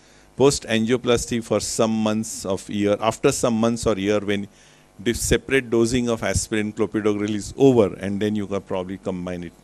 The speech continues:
Post bypass patients could be ideal for this. Hypertensive after fifty years of age, when you addition of statin and aspirin is, uh, re-, required for somebody hypertensive above the age of fifty.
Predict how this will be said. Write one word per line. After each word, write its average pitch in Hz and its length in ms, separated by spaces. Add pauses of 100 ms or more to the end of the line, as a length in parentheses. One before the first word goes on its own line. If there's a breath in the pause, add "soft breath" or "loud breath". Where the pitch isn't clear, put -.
(560 soft breath)
Post 135 340
bypass 110 480
patients 110 460
could 101 200
be 107 160
ideal 101 380
for 90 240
this. 90 380 (600 soft breath)
Hypertensive 120 720
after 113 360
fifty - 420
years 120 300
of 107 200
age, 123 440 (100)
when 107 180
you 117 220
addition 117 400
of 117 180 (120)
statin 110 420
and 107 160
aspirin 104 480
is, 98 220 (500 soft breath)
uh, 92 240 (300)
re-, 110 280
required 113 560
for 98 160
somebody 104 460 (180)
hypertensive 95 640
above 98 400
the 101 180
age 92 200
of 87 100
fifty. - 420